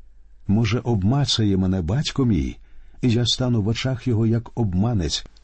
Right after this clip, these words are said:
і спроваджу на себе прокляття, а не благословення». Яків не просто в очах батька буде ошуканцем.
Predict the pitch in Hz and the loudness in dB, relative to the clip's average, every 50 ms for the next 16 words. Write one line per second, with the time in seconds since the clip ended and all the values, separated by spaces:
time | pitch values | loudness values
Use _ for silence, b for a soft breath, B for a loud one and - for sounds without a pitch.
0 | - - - 127 117 - - - - 123 123 104 120 135 135 104 85 104 120 117 | -8 -4 -2 0 0 0 -2 -2 -2 0 0 2 2 0 0 0 0 0 2 2
1 | 117 113 - - 123 123 110 113 101 - 104 95 85 - 87 85 117 139 - - | 2 0 0 -2 -2 0 0 0 -2 -2 -2 -4 -2 -2 -2 -2 -2 -2 -4 -6
2 | - - 143 139 113 - - - - - - 110 113 127 127 98 92 113 110 - | -4 -2 -2 -2 -2 -6 -10 -20 -10 -4 0 0 2 2 0 0 0 -2 -2 -2
3 | 117 113 - - 120 107 82 64 60 57 60 55 53 - - - - - - - | -2 -2 -2 -2 -2 -2 -2 -4 -6 -6 -6 -8 -8 -8 -12 -16 -18 -20 -20 -20
4 | - - - - - - - - - - - - - - 78 80 95 151 160 160 | -20 -20 -20 -20 -20 -20 -20 -20 -20 -20 -20 -14 -8 -4 -2 0 0 0 -2 -2
5 | - 165 156 143 147 151 - - 139 147 123 - - 120 95 98 101 - - 117 | 0 0 2 2 2 2 0 0 -2 -2 -2 -2 -2 -2 -2 -2 -2 -2 -2 -2
6 | 90 85 80 98 113 123 120 - - 120 104 110 113 117 - - 113 - 131 113 | -2 -2 -2 -2 -2 -4 -4 -4 -2 -2 0 0 0 -2 -2 -4 -4 -4 -4 -6
7 | - 104 92 87 - - - - - | -6 -6 -6 -6 -6 -6 -6 -6 -10